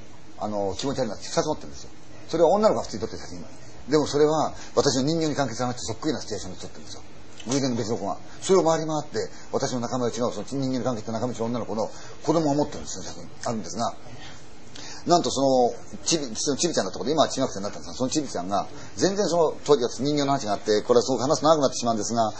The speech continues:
人が亡くなっていろいろあったんで、もうタブーとされてたんですよ。で、私も話やめてたんですよ。で、その時にたまたまこのちびちゃんが、その人形という話してらっしゃったことが分かったんだけども、その子が写真持ってたんですよ。見せてもらったんですけど、モノクロ写真で、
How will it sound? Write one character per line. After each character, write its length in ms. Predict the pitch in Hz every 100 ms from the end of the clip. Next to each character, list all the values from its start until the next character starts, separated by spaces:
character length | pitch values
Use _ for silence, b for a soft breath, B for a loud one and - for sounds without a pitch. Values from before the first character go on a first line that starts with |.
| B B
人 120 | 139
が 60 | 139
亡 80 |
く 40 | 135
な 60 | 135
っ 60 |
て 60 | 143
い 100 | 143
ろ 160 | 147 208
い 40 |
ろ 100 | 339
あ 20 | 277
っ 100 | -
た 100 | 131
ん 40 |
で、 80 | 120
も 140 | 123
う 40 | 107
タ 120 | 127
ブ 80 | 214
ー 60 |
と 60 | 156
さ 60 | 113
れ 60 |
て 40 | 92
た 60 |
ん 40 | -
で 60 |
す 40 | -
よ。 40 | - 120
で、 40 |
私 220 | 147 170
も 80 | 160
話 200 | 175 127
や 60 | 117
め 80 |
て 60 | 113
た 60 | 95
ん 40 |
で 60 | -
す 80 |
よ。 80 | - - - B B 139
で、 200 | 180 180
そ 60 | 156
の 100 | 165
時 160 | 147
に 80 | 135
た 100 | 120
ま 80 | 127
た 80 | 123
ま 80 | 113
こ 80 |
の 100 | 117
ち 140 | 110 113
び 60 |
ち 100 | -
ゃ 40 | 98
ん 100 | 113
が、 260 | 123 92 - B -
そ 100 | 113
の 60 |
人 180 | 135 131
形 120 | 123
と 120 | 117
い 60 | 117
う 40 |
話 240 | 95 127 131
し 40 |
て 60 | 123
ら 60 |
っ 40 | 113
し 80 | -
ゃ 40 |
っ 0 |
た 60 | -
こ 60 |
と 60 | -
が 60 |
分 80 | 107
か 40 | -
っ 20 |
た 60 | 80
ん 60 |
だ 80 | 76
け 60 | -
ど 80 |
も、 220 | 98 95 - B B B B
そ 80 | -
の 80 | 185
子 60 | 120
が 60 |
写 100 | -
真 160 | - 180
持 80 | 170
っ 20 |
て 60 |
た 60 | 95
ん 40 |
で 60 | 78
す 120 | -
よ。 60 | - - - - - - - - - - - 156
見 80 |
せ 40 | 180
て 60 |
も 80 | 131
ら 20 |
っ 20 | 98
た 60 |
ん 20 | 95
で 40 |
す 40 | 104
け 40 |
ど、 160 | 95 80 - - -
モ 100 | 131
ノ 80 | 175
ク 60 | 180
ロ 80 | 180
写 100 | 165
真 200 | 104
で、 80 | 98